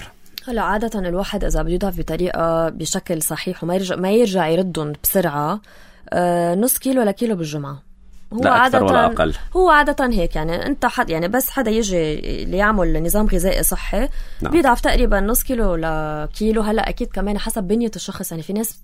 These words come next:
Speaker 1: الميتابوليزم تبعهم بيحرقوا أكتر وحدات حرارية بالنهار من غيرها. يعني هيدا بس عم بحت-، عم بعطيك أنا آه جنرال كيف.
Speaker 2: صحيح.
Speaker 1: يعني أربعة خمسة كيلو بالشهر عادة بيكونوا الواحد بعده بفاز، آه،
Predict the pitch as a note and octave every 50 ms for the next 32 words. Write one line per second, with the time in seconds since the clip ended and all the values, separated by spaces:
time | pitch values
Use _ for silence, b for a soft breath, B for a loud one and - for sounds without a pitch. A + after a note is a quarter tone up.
0 | - - E3+ E3+ E3 F3 F3 F3 F3 F#3+ G#3 G#3 A3 G#3 G3+ F3+ F#3 G3+ G#3 G3+
1 | - F#3+ - - - A3+ - - - - G#3+ - - - G3 D#3+ D#3 - G3 F#3
2 | - - E3+ E3+ E3 F#3+ F#3+ F3 E3+ E3+ E3 F3+ F#3+ F#3 F3 D#3+ D#3 D#3+ E3 E3
3 | D#3 D3+ D3+ - B B B B B B - F3 F3+ F#3 A3 B3 A#3 A3+ G#3+ A#3+
4 | - - G3 G3+ G3+ G3+ - - - - F#3+ F#3 F#3 G#3 - B3 - - A3 A3+
5 | - - A3 A3+ G#3+ G3+ F#3 F#3 F3+ F3 E3+ - - - D#3+ D#3 - - - B
6 | B - - - D2+ - B B B - F#3+ G3 G3+ G3+ - - C#4+ C#4+ B3 -
7 | A#3 - C4+ C4 - B3 - B3 A#3 A3+ G3 G3+ - - A3+ A3+ A3+ G3 F3+ F3+
8 | G3+ G#3 G#3+ - A3 G#3 G3 F#3 F3+ - G#3 G3 F#3 F3+ F3+ F#3 - - F#3+ F3
9 | E3 F3+ F3 F3 F3 F3 F3 D#3+ D#3 D#3 D#3 D3+ D3 D3 D3 D3 D3 C#3+ C#3+ C#3+
10 | C#3+ - - D#3 D#3 C#3+ C#3+ - D#3 D3+ D3+ - - - -